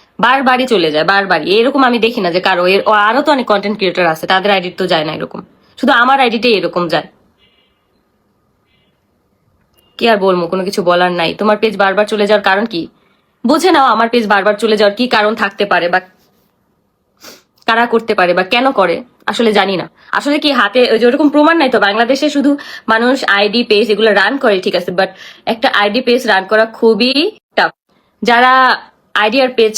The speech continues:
চালায় তারা জানে বাংলাদেশে কোনো সাইবার সিকিউরিটির কোনো কিছু নাই, যার কারণে দেখা যায় কি,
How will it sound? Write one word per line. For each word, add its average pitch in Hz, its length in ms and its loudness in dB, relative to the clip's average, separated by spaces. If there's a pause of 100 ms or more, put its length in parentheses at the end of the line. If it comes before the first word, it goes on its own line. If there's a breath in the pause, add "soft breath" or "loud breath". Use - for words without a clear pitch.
চালায় 208 280 0
তারা 202 260 2
জানে 170 260 0 (200)
বাংলাদেশে 226 500 0
কোনো 220 240 2 (260)
সাইবার 202 320 2
সিকিউরিটির 214 480 -2
কোনো 208 120 0
কিছু 220 240 -2
নাই, 190 300 2
যার 220 220 0
কারণে 220 280 0
দেখা 202 240 0
যায় 220 100 -2
কি, 262 160 -4